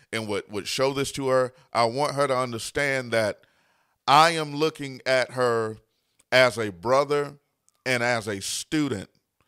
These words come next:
as someone who looks into the church world and say, "You know what? Lady T got up with sound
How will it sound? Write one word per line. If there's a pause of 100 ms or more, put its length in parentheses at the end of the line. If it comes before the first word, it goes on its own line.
(380)
as
someone
who
looks
into
the
church
world
and
say,
"You
know
what? (420)
Lady
T (600)
got
up
with
sound